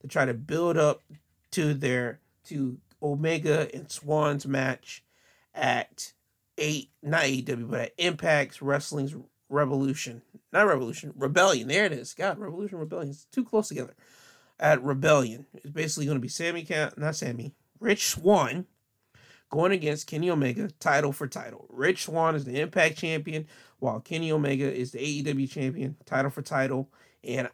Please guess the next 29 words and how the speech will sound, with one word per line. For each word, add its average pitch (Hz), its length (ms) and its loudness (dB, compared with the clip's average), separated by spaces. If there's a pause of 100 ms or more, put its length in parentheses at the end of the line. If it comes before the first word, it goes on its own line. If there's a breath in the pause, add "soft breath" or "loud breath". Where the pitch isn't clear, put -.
(200)
I 117 100 -4
have 143 140 -8
to 139 80 -14
be 143 180 -2
honest, 185 320 2 (120)
I'm 127 180 -6
hoping 202 340 0
to 190 60 0
see 185 560 -6 (320 soft breath)
Kenny 208 300 4
win, 156 440 2 (320)
and 139 80 -6
I 127 60 0
want 165 300 4
to 180 80 -4
see 170 460 -6 (120)
Impact 170 400 0
guys 123 340 0
start - 440 2
invading 151 840 -2 (540 soft breath)
A 170 120 0
E 151 360 -2
W. 127 460 -2 (280)
Because - 240 -8
right 170 220 4
now, 170 200 2
it's 143 100 -2
only 214 220 4
one-sided. 156 720 2